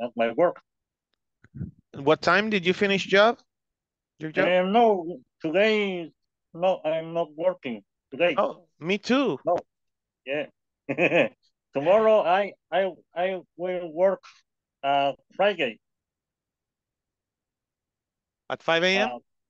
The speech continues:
Speaker 1: no, no, Fri-, Friday, seven A M, seven A M to seven P M.
Speaker 2: Oh, okay. So you're
Speaker 1: Friday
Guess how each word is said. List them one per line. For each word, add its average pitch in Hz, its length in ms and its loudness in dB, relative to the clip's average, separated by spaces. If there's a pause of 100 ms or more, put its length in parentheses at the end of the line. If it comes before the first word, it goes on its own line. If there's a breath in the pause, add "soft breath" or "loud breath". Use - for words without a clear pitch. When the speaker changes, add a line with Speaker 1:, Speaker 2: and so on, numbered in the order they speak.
(920)
Speaker 1:
no, 226 80 4
no, 233 240 2
Fri-, 180 280 -4 (100)
Friday, 240 600 2 (260)
seven 202 260 -4
A 196 140 -4
M, 220 220 -4 (220)
seven 233 440 -2
A 196 200 -6
M 226 180 -2 (1120)
to 160 340 -8
seven 196 340 0
P 185 120 -4
M. 185 120 -2 (720)
Speaker 2:
Oh, 117 440 -8 (100)
okay. 117 380 -4 (680)
So 165 240 2
you're 156 220 4
Speaker 1:
Friday 196 200 -2